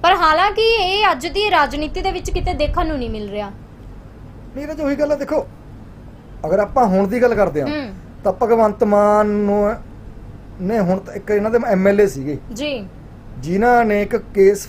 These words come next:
Speaker 2: ਦਾਇਰ ਕੀਤਾ ਸੀਗਾ
Speaker 1: ਹੂੰ।
Speaker 2: ਬਰਗਾੜੀ ਦਾ।
Speaker 1: ਹੂੰ।
Speaker 2: ਉਹ ਇਸ ਟਾਈਮ ਐਲ ਐਮ, ਐਮ ਐਲ ਏ ਵੀ ਨੇ।
Speaker 1: ਜੀ।
Speaker 2: ਲੇਕਿਨ ਉਹਨਾਂ ਨੇ ਇੱਕ ਫਾਈਲ ਭੇਜੀ
Speaker 1: ਹੂੰ।
Speaker 2: ਸੈਂਟਰ ਵੇਲੇ, ਉਹ ਕਹਿੰਦੇ ਕਿਤੇ ਨਾ ਕਿਤੇ ਤੁਸੀਂ ਤੇ ਐਕਸ਼ਨ ਲਓ।
Speaker 1: ਹੂੰ।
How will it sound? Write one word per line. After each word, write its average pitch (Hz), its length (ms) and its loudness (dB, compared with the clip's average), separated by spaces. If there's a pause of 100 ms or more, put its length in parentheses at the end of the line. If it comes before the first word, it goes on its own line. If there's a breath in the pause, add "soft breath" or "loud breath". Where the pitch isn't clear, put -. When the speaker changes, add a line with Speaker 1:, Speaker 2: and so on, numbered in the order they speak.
(160)
Speaker 2:
ਦਾਇਰ 180 240 4
ਕੀਤਾ 170 320 2
ਸੀਗਾ 185 360 4
Speaker 1:
ਹੂੰ। 196 80 -2 (240)
Speaker 2:
ਬਰਗਾੜੀ 151 400 2
ਦਾ। 123 140 -6 (160)
Speaker 1:
ਹੂੰ। 247 220 -12 (1800)
Speaker 2:
ਉਹ - 100 -6
ਇਸ 208 100 -10
ਟਾਈਮ 226 240 0
ਐਲ 196 200 2
ਐਮ, 196 140 2
ਐਮ 180 280 0
ਐਲ 180 140 2
ਏ 175 100 2
ਵੀ 151 120 -4
ਨੇ। 135 80 -8 (460)
Speaker 1:
ਜੀ। 277 340 -4 (640)
Speaker 2:
ਲੇਕਿਨ 240 320 2
ਉਹਨਾਂ 277 280 6
ਨੇ 294 60 6
ਇੱਕ 285 160 0
ਫਾਈਲ 220 280 4
ਭੇਜੀ 262 480 0
Speaker 1:
ਹੂੰ। - 140 -16
Speaker 2:
ਸੈਂਟਰ 196 400 0
ਵੇਲੇ, 233 360 6 (240)
ਉਹ 233 80 -2
ਕਹਿੰਦੇ 233 260 -2
ਕਿਤੇ 226 240 -2
ਨਾ 220 80 2
ਕਿਤੇ 220 120 0
ਤੁਸੀਂ 208 220 -4
ਤੇ 254 60 2
ਐਕਸ਼ਨ 196 320 0
ਲਓ। 139 180 -6 (340)
Speaker 1:
ਹੂੰ। 240 200 -8